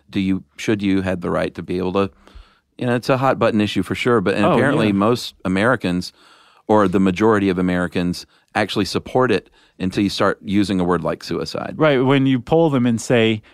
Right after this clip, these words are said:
Speaker 2: "Do you, are you in favor of doctors helping, uh, someone to painlessly end their life or something
Speaker 1: Yeah.
Speaker 2: at the end of life?"
Speaker 1: They'd say, "Sure."
Speaker 2: Yeah. And then they're like, "Okay, so you're in favor of physician-assisted suicide?"
Speaker 1: No, no, no.
Speaker 2: Right.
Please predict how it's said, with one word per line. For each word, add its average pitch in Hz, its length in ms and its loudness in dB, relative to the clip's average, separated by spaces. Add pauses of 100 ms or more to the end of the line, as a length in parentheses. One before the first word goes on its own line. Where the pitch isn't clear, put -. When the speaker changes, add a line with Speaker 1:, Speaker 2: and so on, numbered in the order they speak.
(160)
Speaker 2:
"Do 127 100 0
you, 131 320 2
are 131 140 2
you 139 300 2
in 127 220 0
favor 123 440 0
of 107 140 0
doctors 120 600 0 (200)
helping, 117 680 0
uh, 113 180 -2
someone 113 460 0
to 110 80 -6
painlessly 120 640 -2
end 110 160 0
their 104 140 0
life 117 400 0
or 101 60 -6
something 104 500 -6
Speaker 1:
Yeah. 92 220 0 (100)
Speaker 2:
at 117 120 -6
the 113 120 2
end 113 120 2
of 101 80 -2
life?" 110 460 0
Speaker 1:
They'd 98 160 -2
say, 82 120 -6
"Sure." - 360 -2
Speaker 2:
Yeah. 117 220 0
And 110 140 -2
then 110 120 2
they're 107 140 2
like, 107 200 0
"Okay, 107 220 -6
so - 160 -6
you're 107 160 2
in 98 60 -2
favor 110 220 0
of 98 80 -4
physician-assisted 107 920 -8
suicide?" 175 580 -4
Speaker 1:
No, 139 160 4
no, 156 140 2
no. 127 240 0
Speaker 2:
Right. 131 220 2